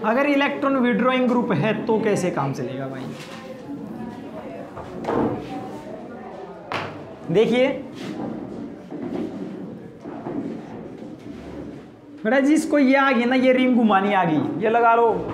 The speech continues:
बहुत कुछ आ गया उसको, सारा का सारा ये लगा लो। aromatic जितने भी compound आएंगे ना, चाहे आप alcohol की बात करो, कहीं पे आएगी ऐसे phenol भी, Sorry alcohol में नहीं, phenol में आएगा।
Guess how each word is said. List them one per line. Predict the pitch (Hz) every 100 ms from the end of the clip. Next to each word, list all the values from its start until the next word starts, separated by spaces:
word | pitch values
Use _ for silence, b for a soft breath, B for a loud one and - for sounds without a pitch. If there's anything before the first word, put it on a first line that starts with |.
| - - 208 175 -
बहुत | 170 214 208
कुछ | 240 -
आ | 180
गया | 147
उसको, | 139 - 139 - - B B B B B -
सारा | - 214 220 262
का | 285
सारा | 240 240
ये | 240
लगा | 254 240 220
लो। | 240 240
aromatic | 226 240 247 240 240
जितने | 208 220 233 247
भी |
compound | 247 226 214 214 214
आएंगे | 208 196 165
ना, | 165 151 - B B B -
चाहे | 202 220
आप | 214 214
alcohol | 220 214 226 220
की | 220
बात | 202 190 190
करो, | 208
कहीं | 190 208 185
पे | 202
आएगी | 196 190 196
ऐसे | 190 196
phenol | 180 214 214 185
भी, | 165
Sorry | 185 180
alcohol | 196 196 208
में | 233
नहीं, | 277
phenol | 202 190 185
में | 190
आएगा। | 190 190 190